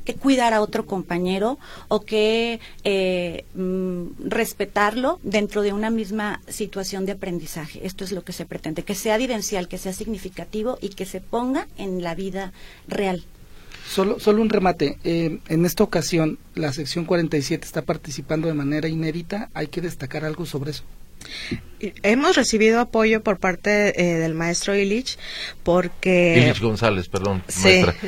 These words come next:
Speaker 4: Perdón, porque luego los radioescuchas dicen, ¿de quién están hablando?
Speaker 3: De la sección cuarenta y siete del Sindicato Nacional de Trabajadores de la Educación. Porque, eh,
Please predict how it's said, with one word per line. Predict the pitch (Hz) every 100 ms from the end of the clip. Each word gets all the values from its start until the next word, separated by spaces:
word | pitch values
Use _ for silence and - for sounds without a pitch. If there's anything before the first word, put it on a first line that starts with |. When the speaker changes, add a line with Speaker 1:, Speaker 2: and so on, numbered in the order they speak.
| 185
Speaker 4:
Perdón, | - 104 117
porque | 110 104
luego | 107 113
los | 110
radioescuchas | 98 101 90 120 107 92
dicen, | 95 85
¿de | 85
quién | - 101
están | 101 113 107
hablando? | 101 104 165
Speaker 3:
De |
la | -
sección | 170 - 185
cuarenta | 202 196 185
y | 170
siete | 175 165 180 170 -
del | 170 156
Sindicato | 165 160 - 170 196
Nacional | 185 160 170
de | 170
Trabajadores | 147 135 147 160
de | 156
la |
Educación. | 135 135 131 139 - - - - - - -
Porque, | 220 220 226 - 214 208 196 185 -
eh, | 202 190 185 185 180 180 170